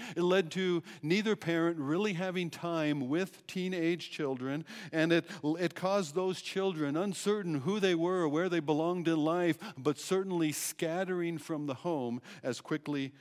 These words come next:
as they could. In contrast, I thought of a father who chose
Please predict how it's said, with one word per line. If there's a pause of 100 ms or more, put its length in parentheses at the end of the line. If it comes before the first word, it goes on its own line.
(160)
as
they (220)
could. (2250)
In
contrast, (800)
I
thought
of
a
father
who
chose